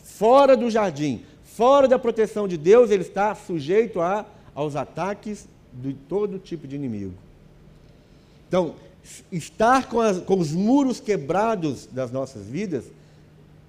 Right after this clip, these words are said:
exige de nós o processo de restauração. Os muros tinham um propósito de proteção da cidade, especialmente do templo, para que não fosse destruído. Dentro das muralhas de Jerusalém havia um outro muro para cercar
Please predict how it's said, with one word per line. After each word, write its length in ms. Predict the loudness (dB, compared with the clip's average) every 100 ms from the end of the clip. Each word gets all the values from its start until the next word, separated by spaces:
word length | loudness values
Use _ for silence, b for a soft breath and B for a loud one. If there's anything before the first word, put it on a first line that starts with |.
| -20 -20 -6
exige 520 | -6 0 0 2 -2
de 20 |
nós 500 | 0 2 2 0 -6 -20 -20 -14
o 100 | -4
processo 600 | -2 -2 -2 -4 -4 -6
de 100 | -6
restauração. 760 | -6 -6 -8 -8 -8 -10 -10 -16 b b b b b
Os 200 | 0 2
muros 480 | 4 6 8 6 2
tinham 240 | -2 -2
um 60 | 2
propósito 600 | 2 2 2 2 2 -4
de 120 | -2
proteção 520 | -2 0 -2 -2 0
da 80 | 0
cidade, 760 | -2 -4 0 0 -4 -12 -16 -20 -20 B B B
especialmente 880 | -4 4 4 6 2 4 4 4 -2
do 160 | -4
templo, 560 | -4 0 4 4 0 -6
para 140 | -4
que 140 | -6 -2
não 240 | 2 2
fosse 340 | 2 2 2 0
destruído. 540 | -12 -6 -2 -2 -4 -10 -20 -20 -20 -20 b b b b
Dentro 440 | -2 4 4 4 6
das 200 | 6 8
muralhas 560 | 6 8 8 8 4
de 60 | 4
Jerusalém 580 | 2 4 4 6 4 4
havia 280 | 2 2
um 100 | 4
outro 400 | 10 10 8 0
muro 360 | -2 2 2 2
para 200 | 2 0
cercar 580 | -2 -6 -2 -2 -2